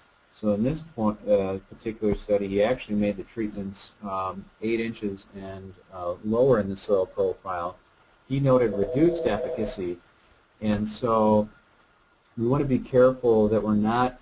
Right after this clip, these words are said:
putting the application of these soil, soil treatments below where the majority of our roots are. Remember, the upper foot of soil is what we're targeting, um, where the root, or the upper foot of soil, excuse me, is where,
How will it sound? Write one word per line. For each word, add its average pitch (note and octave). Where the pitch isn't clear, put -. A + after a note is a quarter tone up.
putting A2+
the G2+
application G#2+
of F#2+
these F#2+
soil, G#2
soil A#2
treatments G2+
below A2
where G#2
the G2+
majority G2
of F#2+
our F#2
roots G#2
are. E2+
Remember, A2
the -
upper C#3
foot C#3+
of B2
soil B2+
is G#2
what G#2
we're F#2+
targeting, G#2
um, G2
where G#2+
the G2+
root, A2+
or G#2
the A2+
upper C3
foot B2
of G#2
soil, C3
excuse G#2+
me, G#2
is G2
where, G2+